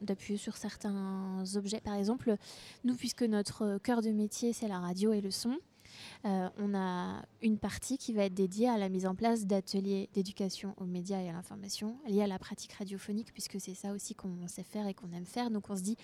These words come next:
comme c'est un super outil, euh, on va l'utiliser et c'est un petit peu, euh, voilà, c'est, ça va être une, peut-être une de nos particularités par rapport à d'autres organismes de formation.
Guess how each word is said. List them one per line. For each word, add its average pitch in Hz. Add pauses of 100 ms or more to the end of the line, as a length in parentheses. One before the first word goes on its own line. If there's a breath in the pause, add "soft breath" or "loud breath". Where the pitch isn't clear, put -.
(240 loud breath)
comme 220
c'est 240
un 226
super 202
outil, 233 (500 loud breath)
euh, 185 (100)
on 208
va 190
l'utiliser 190 (100)
et 214
c'est -
un 185
petit -
peu, 233
euh, 190 (400 soft breath)
voilà, 208
c'est, -
ça 202
va 190
être 202
une, 214
peut-être -
une 247
de 226
nos 208
particularités 190
par 208
rapport 196
à 180
d'autres 196
organismes 185
de 185
formation. 185